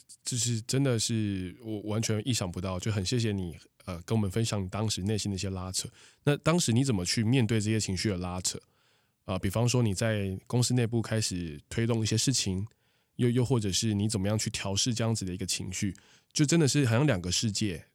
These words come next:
对吗？早上访视，然后可能是遇到你刚刚提到那些故事案例中的人，但是回到公司，诶，每个人可能是西装笔挺，可能喝着红酒，然后再讨论一个所谓的这个慈善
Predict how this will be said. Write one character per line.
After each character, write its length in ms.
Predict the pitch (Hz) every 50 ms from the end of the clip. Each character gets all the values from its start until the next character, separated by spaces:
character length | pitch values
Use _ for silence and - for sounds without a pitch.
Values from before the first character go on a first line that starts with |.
| _ _
对 100 | - 107
吗？ 140 | 98 90 90
早 160 | - 95 92
上 220 | - 131 127 120
访 240 | 110 - 92 78 78
视， 320 | - - 113 104 95 85 - - _ _ _ _ _ _ _
然 120 | 92 92
后 80 | 98 107
可 120 | - -
能 140 | 98 92 92
是 140 | 90 - 117
遇 80 | 113
到 140 | 110 113 110
你 80 | 107 101
刚 140 | 98 98 104
刚 60 | 107
提 120 | - 104
到 160 | 101 104 101
那 100 | 101 104
些 280 | 104 98 - 101 98 - - _ _
故 140 | - - 113
事 140 | 98 - 107
案 100 | 101 101
例 120 | 104 104
中 220 | 98 - 98 101 98
的 100 | 98 90
人， 260 | 90 85 78 90 98 - _ _ _ _
但 120 | - 120 120
是 120 | 113 127
回 100 | 113 117
到 100 | 117 131
公 220 | 127 127 117 117 117
司， 140 | - 110
诶， 140 | 113 123 127 -
每 120 | - 107 104
个 100 | 98 95
人 120 | 98 104 101
可 120 | - 101
能 180 | 95 95 95 95
是 160 | - 117 110
西 180 | - - 113
装 160 | 104 113 110 113
笔 180 | - 95 95
挺， 240 | 95 - - 95 - - _ _ _ _ _ _ -
可 60 | 95
能 120 | 92 92
喝 140 | 87 - 123
着 100 | 117 113
红 220 | 98 95 92 95 101
酒， 200 | - 107 90 - - - - - _ _ -
然 120 | 101 92
后 120 | 98 113
再 140 | 110 131 127
讨 200 | 117 - - 85
论 260 | 87 110 120 110 98
一 40 | 95
个 200 | 92 - 98 92
所 180 | 85 - 98 92
谓 160 | 101 113 110
的 300 | 98 98 87 82 - - _ _ _ _ _ -
这 140 | - 131 113
个 420 | 98 104 95 87 80 73 73 123 - _ -
慈 320 | - - - - 101 107
善 280 | 110 - - 135 98